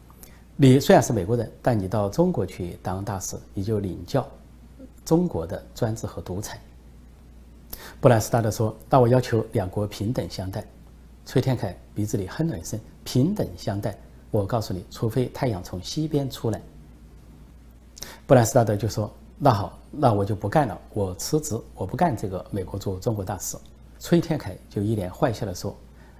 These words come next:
：“你不干了，我照样干；你辞职，我不辞职；你不干，呃，美国驻中国大使，我照样干中共驻美国大使。”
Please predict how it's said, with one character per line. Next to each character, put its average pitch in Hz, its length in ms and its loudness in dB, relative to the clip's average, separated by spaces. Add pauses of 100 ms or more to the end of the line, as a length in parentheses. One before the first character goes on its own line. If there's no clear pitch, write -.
：“你 113 180 4
不 110 120 0
干 170 160 2
了， 127 100 -6 (140)
我 85 180 -4
照 127 160 0
样 95 100 -4
干； 110 140 -6 (160)
你 92 200 -4
辞 - 260 -4
职， - 160 -8 (120)
我 87 140 -6
不 87 100 -8
辞 113 200 -4
职； 104 160 -10 (160)
你 107 100 0
不 107 140 2
干， 151 200 0 (200)
呃， - 120 -10
美 98 140 -2
国 95 120 -6
驻 104 120 -2
中 107 140 -4
国 101 100 -4
大 101 100 -6
使， - 240 -12
我 92 160 -6
照 156 180 4
样 123 120 0
干 113 220 -6
中 139 160 -2
共 101 180 -2
驻 92 220 -6
美 90 180 -6
国 98 240 -8
大 117 160 -4
使。” - 180 -6